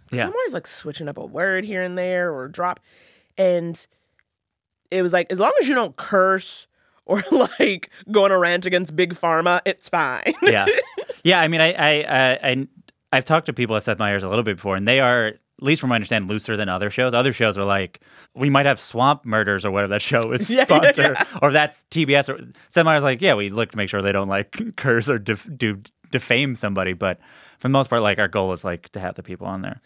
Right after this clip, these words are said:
Speaker 1: Yeah, I mean, I d-, I did that, you know, in that set, I also, I, I had, f-, I tried to really, like, let myself have fun with it,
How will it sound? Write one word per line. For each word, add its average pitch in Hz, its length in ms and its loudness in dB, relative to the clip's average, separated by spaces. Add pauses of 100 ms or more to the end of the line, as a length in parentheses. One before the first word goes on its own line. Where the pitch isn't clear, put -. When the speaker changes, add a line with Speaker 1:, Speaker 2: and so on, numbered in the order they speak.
(120)
Speaker 1:
Yeah, 180 320 0
I 208 80 0
mean, 214 140 0
I 247 120 0
d-, 214 260 -12
I 226 40 0
did 220 140 -8
that, - 80 -8
you 220 100 -8
know, 202 180 0
in 190 140 -6
that 190 200 -2
set, 190 200 -2
I 175 60 0
also, 170 640 -4
I, 165 240 -6 (120)
I - 60 -8
had, 175 160 -4
f-, - 200 -16
I 180 100 -2
tried 208 260 -2
to 214 100 -6
really, 160 260 -4
like, 160 200 -4
let 151 140 0
myself 151 280 -6
have 139 160 -6
fun 147 240 -6
with 165 180 -6
it, 214 220 -6